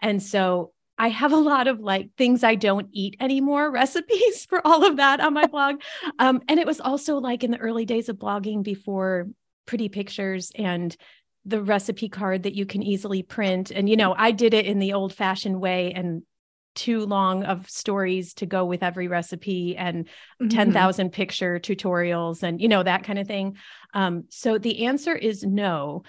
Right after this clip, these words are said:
Speaker 1: but I have so many things I could share. And if someone would give me, like, an extra human to
Speaker 2: <laughs>
Speaker 1: help me, I probably would start doing that because I
Speaker 2: <laughs>
Speaker 1: feel like I, that's a good thing to do, but no,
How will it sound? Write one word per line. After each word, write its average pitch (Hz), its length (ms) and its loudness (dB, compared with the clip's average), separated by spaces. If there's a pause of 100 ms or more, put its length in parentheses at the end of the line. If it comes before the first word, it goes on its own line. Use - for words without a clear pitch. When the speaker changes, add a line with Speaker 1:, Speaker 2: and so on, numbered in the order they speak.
(460)
Speaker 1:
but 196 320 4 (360)
I 285 140 2
have 277 220 0
so 240 420 0
many 247 240 2
things 226 300 -2
I 185 120 -2
could 185 280 -4
share. 220 460 -2
And 208 120 -2
if 196 200 -4
someone 233 520 -4
would 202 160 -4
give 180 280 -6
me, 202 380 -6
like, - 300 -10 (260)
an 196 120 -4
extra 185 760 -4
human 214 600 -4 (300)
to 190 280 2 (380)
Speaker 2:
<laughs> - 400 0
Speaker 1:
help 202 300 4
me, 294 360 4 (360)
I 220 240 4
probably 202 640 2
would 170 220 -8
start 170 240 -8
doing 160 280 -12
that 180 280 -12
because 196 320 4
I 185 140 2
Speaker 2:
<laughs> 180 60 -14
Speaker 1:
feel 196 200 2
like 196 180 2
I, 170 240 -2 (100)
that's 165 220 -6
a 170 60 -12
good 160 260 -10
thing 160 220 -8
to - 120 -12
do, 170 300 -14
but - 260 -12
no, 180 300 -6